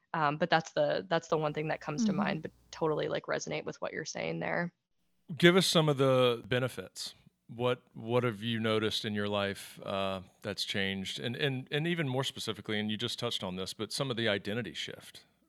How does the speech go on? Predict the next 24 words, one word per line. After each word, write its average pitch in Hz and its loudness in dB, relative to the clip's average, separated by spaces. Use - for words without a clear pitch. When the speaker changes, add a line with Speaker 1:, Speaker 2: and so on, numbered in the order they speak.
Speaker 3:
right? 104 0
I 104 0
mean, 101 -4
it, 101 -6
it's - -12
obviously 98 -6
become 92 -12
a 92 -8
little 90 -6
more 85 -8
healthy 101 0
and, 90 -8
and 90 -14
active, 92 -4
uh, 98 -4
but 110 0
can 165 6
Speaker 1:
Yeah. - -
Speaker 3:
you 117 2
touch 120 2
on 117 0
some 117 0
of 113 2
that? 120 2